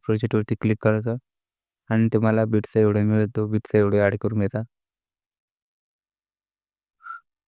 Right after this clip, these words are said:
तर हा व्हिडिओ आहे, तो ॲड करून घ्यायचा आहे. ॲड झाल्यानंतर मित्रांनो, आपल्याला पहिले याचा ऑडिओ म्यूट करून घ्यायचा आहे.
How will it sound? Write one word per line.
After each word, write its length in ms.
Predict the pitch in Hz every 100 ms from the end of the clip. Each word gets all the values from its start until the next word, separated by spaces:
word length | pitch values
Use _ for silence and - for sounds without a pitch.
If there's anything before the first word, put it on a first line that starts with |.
| _ _ _ _ _ _ -
तर 140 | 113 110
हा 140 | 107
व्हिडिओ 200 | 107 107
आहे, 160 | 110 110
तो 180 | - 110
ॲड 220 | 107 104
करून 240 | 110 117
घ्यायचा 220 | 101 -
आहे. 140 | 110 120 135 _ _ _ _ _ _ _ _ _ _ _ _ _ _ _ _ _ _ _ _ _ _ _ _ _ _ -
ॲड 160 | 113 110
झाल्यानंतर 560 | 104 95 101 104 107
मित्रांनो, 560 | 110 104 110 110 110 120 131 _ _ _ _ _ _ _ _ _ _ _
आपल्याला 400 | 117 110 - 104 104
पहिले 200 | 110 107
याचा 280 | 107 104 107 - _ -
ऑडिओ 280 | 104 107 107
म्यूट 260 | 107 104 -
करून 180 | 107
घ्यायचा 220 | 107 101 110
आहे. 140 | 117